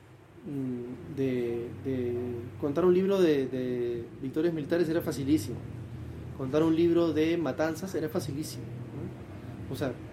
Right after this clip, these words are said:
yo he ido a la mayoría, he ido como periodista a cubrir la mayoría de matanzas del Sendero Reciente. Era muy fácil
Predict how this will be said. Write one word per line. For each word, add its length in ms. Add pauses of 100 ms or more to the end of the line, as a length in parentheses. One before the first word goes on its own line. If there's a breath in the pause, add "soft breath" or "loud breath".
(300)
yo 60
he 40
ido 220
a 60
la 40
mayoría, 320
he 240
ido 140
como 160
periodista 400
a 40
cubrir 280
la 60
mayoría 380
de 60
matanzas 460
del 100
Sendero 300
Reciente. 300
Era 100
muy 140
fácil 420